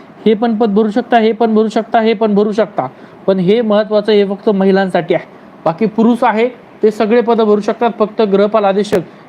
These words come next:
हे महिलांचं पद सोडून, ठीक आहे. हा, बाकीच्यांना ही पेमेंट आहे सगळी बघा. निम्न शक्य लघुलेखक एक्केचाळीस हजार आठशे ते एक लाख बत्तीस हजार तीनशे पेमेंट आहे त्याला. उच्च श्रेणी लघुलेखक चौवेचाळीस हजार नऊशे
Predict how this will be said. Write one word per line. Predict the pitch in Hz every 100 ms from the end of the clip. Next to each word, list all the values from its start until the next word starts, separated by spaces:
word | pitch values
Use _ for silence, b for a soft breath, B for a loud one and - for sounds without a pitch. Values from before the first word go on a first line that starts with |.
| -
हे | 202
महिलांचं | 214 202 208 196 220
पद | 214 208
सोडून, | - 208 160 131 - - - -
ठीक | 214
आहे. | 269 269 B B -
हा, | 139 131
बाकीच्यांना | 156 175 220 220 214
ही | 214
पेमेंट | 214 214 196 190
आहे |
सगळी | 190 190 175
बघा. | 175 147 - B B B -
निम्न | 160 190 208
शक्य | 214 240 220
लघुलेखक | 208 208 214 208 220 -
एक्केचाळीस | 175 180 208 220 196
हजार | 208
आठशे | 190 185 233 196 160 B B
ते | 170 190
एक | 196
लाख | 214
बत्तीस | 185 190 214 190
हजार | 196 202 - - - -
तीनशे | 202 196 214
पेमेंट | 196 185 165
आहे | 143
त्याला. | 135 - - - - - - - - - - - - - -
उच्च | 185 170 190 202
श्रेणी | 214 214
लघुलेखक | 208 208 202 220 208
चौवेचाळीस | 202 196 196 202
हजार | 196 185
नऊशे | 185 190 233 226